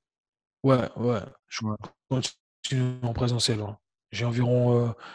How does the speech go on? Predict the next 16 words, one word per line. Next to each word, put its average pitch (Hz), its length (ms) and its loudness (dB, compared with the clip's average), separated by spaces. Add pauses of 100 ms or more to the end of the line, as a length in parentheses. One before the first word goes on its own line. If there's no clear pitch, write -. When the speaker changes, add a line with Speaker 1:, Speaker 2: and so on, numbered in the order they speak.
(240)
Speaker 1:
vingt 139 280 8
à 131 260 12
vingt-cinq 131 400 4
heures 131 80 8
en 123 80 2
présentiel 117 460 0 (600)
par 113 140 2
semaine. 110 300 0 (580)
Speaker 2:
Ok, 107 200 -8
ouais. 110 80 -6 (800)
Speaker 1:
Bon, 92 380 -10
c'est, 107 460 -4
je - 120 -6
continue 117 280 -2
quand 127 120 -2
même. 107 180 -2